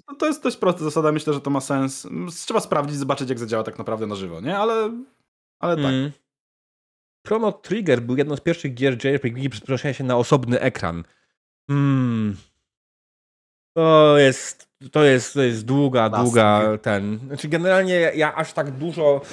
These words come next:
Speaker 2: znaczy zagrałem dużo J R P G-ów, ale też moja epoka J R P G-owa była głównie na P S X-ie. I na przykład na
Speaker 1: Okej.
Speaker 2: P S X-ie, mimo wszystko, mimo tego, że Chrono Trigger był, miał takie rzeczy wcześniej, bo mimo wszystko, e,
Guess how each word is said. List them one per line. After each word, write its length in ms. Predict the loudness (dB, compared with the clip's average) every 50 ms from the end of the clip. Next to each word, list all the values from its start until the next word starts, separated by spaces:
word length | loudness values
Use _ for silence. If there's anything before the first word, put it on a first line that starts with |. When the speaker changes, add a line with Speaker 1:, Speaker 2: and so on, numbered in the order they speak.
| -20 -18 -12 -8
Speaker 2:
znaczy 200 | -8 -8 -6 -6 -4
zagrałem 360 | 0 2 2 2 2 2 0
dużo 160 | 2 2 2
J 80 | 4 4
R 160 | 4 4 4
P 120 | 2 2
G-ów, 260 | 4 4 4 4 2 2
ale 200 | 6 8 8 8
też 340 | 6 6 2 2 2 -2 -2
moja 480 | 0 4 6 6 8 8 6 4 4 0 -2
epoka 320 | -4 0 0 0 2 2 0
J 100 | 2 2
R 180 | 0 0 -2
P 100 | -4 -4
G-owa 480 | -2 -2 0 4 6 6 6 6 4 2
była 520 | 0 0 2 2 2 4 4 4 4 2
głównie 360 | 2 0 -2 -2 -2 -2 -4
na 100 | -4 -4
P 160 | -4 -2 0 0
S 160 | 0 -2 -4
X-ie. 260 | -10 -14 -14 -18 -20 -20 _ _ _ _ _ _ _ _ _ _ _ _ _ _ _ _ _ _ -2
I 60 | 0
na 80 | 0 0
przykład 300 | 0 0 0 0 0 2
na 80 | 2
Speaker 1:
Okej. 160 | 2 4 6 6
Speaker 2:
P 40 |
S 140 | 6 6 4
X-ie, 260 | 2 4 6 6 6
mimo 340 | 8 8 6 8 8 8 6
wszystko, 380 | 6 6 2 2 2 0 -4 -4
mimo 200 | 0 2 2 2
tego, 240 | 4 4 4 6 6
że 60 | 4
Chrono 300 | 4 2 2 2 2 0
Trigger 360 | 0 -2 0 2 2 2 2
był, 220 | 2 2 0 0 0
miał 160 | -2 -2 -2
takie 240 | -2 -4 -4 -4 -4
rzeczy 160 | -4 -4 -4
wcześniej, 520 | 0 0 0 0 2 4 4 4 4 4 0 -6 -20 _ _ _ _ _ _ -2
bo 60 | 2
mimo 180 | 4 4 4 4
wszystko, 460 | 2 2 2 2 4 4 2 0 -6 _ _ _ _ _ _
e, 40 | -2